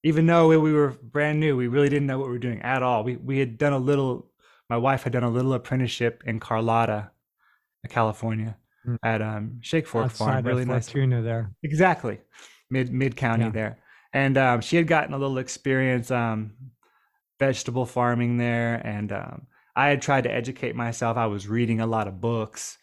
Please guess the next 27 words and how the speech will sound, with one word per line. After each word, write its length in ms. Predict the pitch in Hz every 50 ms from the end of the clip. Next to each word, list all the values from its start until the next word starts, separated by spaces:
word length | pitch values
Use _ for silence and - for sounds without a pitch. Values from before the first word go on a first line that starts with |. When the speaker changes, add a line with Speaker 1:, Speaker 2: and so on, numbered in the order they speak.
| _ _ _ _
Speaker 1:
you 80 | - 135
know, 40 | 127
doing 280 | 120 156 175 170 160 156
all 240 | 156 147 143 139 131
I 120 | 120 117 113
could 500 | - - 147 143 131 120 117 113 107 -
to 80 | -
get 200 | 113 123 120 110 110
ready. 480 | 113 120 127 127 123 110 110 107 107 - - - - - - _ -
But 100 | 113 113
we 140 | 131 139
were, 160 | 131 123 113 107 107 104 -
learning 400 | 117 117 139 139 131 123 113 104
curve 300 | - 123 113 113 98 98
was 120 | 101 -
high, 520 | - - 117 110 107 104 98 95 95 98 - _ -
you 160 | 123 120 120
know, 320 | 113 110 104 101 101 98 - _ _ _ _ _ _ _ _ -
a 40 | 120
lot 240 | 135 127 120 120 117
of 80 | 110
failure, 480 | - - - 110 110 107 104 104 98 101
boy. 460 | 101 101 101 101 104 98 101 104 - 110 117
I 80 | 113 107
mean, 180 | 107 104 107
just, 300 | 104 120 117 113 - -
like, 340 | 123 117 110 107 107 - -